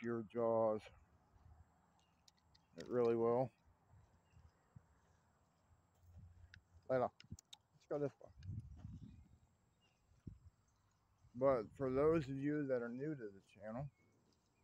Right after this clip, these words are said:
Layla is my dog's name. I got her from the, uh, Columbiana County Dog Pound. And, um, it was only a hundred sixty dollars, dude,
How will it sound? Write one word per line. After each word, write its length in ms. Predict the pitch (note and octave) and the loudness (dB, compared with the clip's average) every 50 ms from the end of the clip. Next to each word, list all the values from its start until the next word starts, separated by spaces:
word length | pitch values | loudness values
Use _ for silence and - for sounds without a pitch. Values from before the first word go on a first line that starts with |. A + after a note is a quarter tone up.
| _ _ - G#2+ A2 | _ _ -16 -8 0
Layla 420 | A2+ B2 C3+ B2+ A#2 A2+ A#2+ D3 D#3 B2+ - - | 2 4 6 6 6 6 4 2 2 -4 -12 -10
is 140 | - A#2 G#2 G#2+ | -10 -10 -8 -6
my 140 | A2+ A2 A2 | -4 -4 -2
dog's 440 | A2+ A2+ A2+ A#2 A2+ A2+ A2+ - - G#2+ | 0 0 2 2 2 0 -2 -6 -8 -6
name. 340 | A#2 A#2 A#2 C3 D3+ D#3+ D3 _ _ _ _ - - | -4 -4 -2 -4 -6 -8 -10 _ _ _ _ -12 -8
I 40 | A#2 | -4
got 240 | A2 B2+ C3 C3 B2+ | 2 4 6 6 6
her 140 | B2 A#2+ - - | 4 2 -2 -4
from 240 | - B2 A#2+ A#2+ A#2+ | -6 -4 -4 -2 -2
the, 220 | B2 A#2+ A#2 A#2 | -2 0 0 2
uh, 280 | A2 G#2+ G2+ G2+ G2+ - - - - | 2 2 2 0 -2 -2 -6 -8 -2
Columbiana 460 | - C#3+ D3+ D3+ D3+ D3 D3 C#3+ C#3 | 0 2 2 2 4 2 4 2 2
County 280 | C#3+ D3 D3 C#3+ C3+ | 2 2 2 2 2
Dog 280 | B2+ B2 B2 B2+ B2+ A2 - - | 2 4 4 4 2 2 -2 -4
Pound. 160 | - - - - - - - _ _ _ _ _ - - - - - _ _ _ _ _ _ _ _ - - - - | -6 -6 -8 -10 -16 -20 -20 _ _ _ _ _ -20 -20 -20 -20 -20 _ _ _ _ _ _ _ _ -20 -20 -12 -8
And, 280 | A#2 A#2+ A#2+ A#2+ A#2+ | -4 -4 -2 -2 -2
um, 400 | A#2+ A#2 A2+ A#2 A#2 A2 A2 A2+ - - - - - - - - - - - - - | -2 0 0 0 -2 -2 -4 -6 -8 -8 -12 -16 -16 -18 -20 -20 -20 -20 -14 -6 -4
it 40 | C3+ | -2
was 180 | C#3+ C#3+ C3+ B2+ | -2 0 0 2
only 240 | D3+ F3 F#3 F3 | 2 2 2 0
a 60 | E3 D3+ | 0 -2
hundred 280 | E3+ G3+ A3+ A3 A3 | -2 -2 -4 -4 -6
sixty 320 | - - A3+ - - G#3+ G3+ | -8 -10 -14 -14 -8 -4 2
dollars, 420 | F3+ F3+ E3+ E3 E3 C#3 A#2+ G#2+ - - | 4 6 6 8 6 4 2 0 -4 -6
dude, 220 | A#2 A#2 A#2+ A2+ | -4 -4 -4 -6